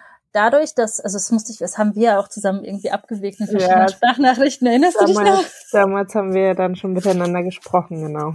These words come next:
Speaker 1: Ja, also das war wirklich ein, ähm, natürlich eine große Entscheidung, aber die Entscheidung, ähm, fiel mir dann doch recht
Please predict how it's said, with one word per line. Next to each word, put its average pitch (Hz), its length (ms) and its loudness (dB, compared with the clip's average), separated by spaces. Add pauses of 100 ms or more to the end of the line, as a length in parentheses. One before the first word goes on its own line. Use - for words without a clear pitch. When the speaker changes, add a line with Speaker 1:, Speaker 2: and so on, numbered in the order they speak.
(100)
Speaker 1:
Ja, 214 280 4 (460)
also 202 440 0
das - 160 -10
war 240 140 2
wirklich 240 340 -8
ein, 208 180 -10 (120)
ähm, 196 720 -10 (540)
natürlich 202 500 -6
eine 214 100 -4
große 220 280 -6
Entscheidung, 226 540 -2
aber 226 160 -4
die 254 100 -4
Entscheidung, 247 460 0 (140)
ähm, 208 580 -2 (120)
fiel 254 160 -4
mir 233 180 0
dann 214 460 -4
doch 220 240 -6
recht - 340 -10